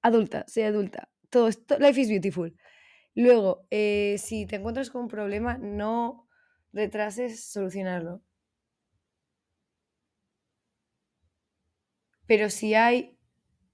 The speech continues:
ah, espera, es que no lo he leído entero. Pero si no hay forma de solucionarlo,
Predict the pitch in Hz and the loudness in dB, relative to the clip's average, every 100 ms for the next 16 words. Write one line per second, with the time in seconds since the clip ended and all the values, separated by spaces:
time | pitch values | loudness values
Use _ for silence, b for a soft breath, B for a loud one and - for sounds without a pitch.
0 | _ _ - 202 185 196 - 196 190 196 | _ _ -4 -4 -4 -12 -12 -8 -6 -4
1 | 185 180 175 160 B B B 233 226 226 | -4 -4 -6 -8 B B B 2 4 2
2 | 233 240 277 269 262 262 214 190 196 180 | 0 0 0 0 0 0 -2 -4 -6 -6
3 | 190 190 220 226 214 262 | -6 -6 -4 -4 -6 -8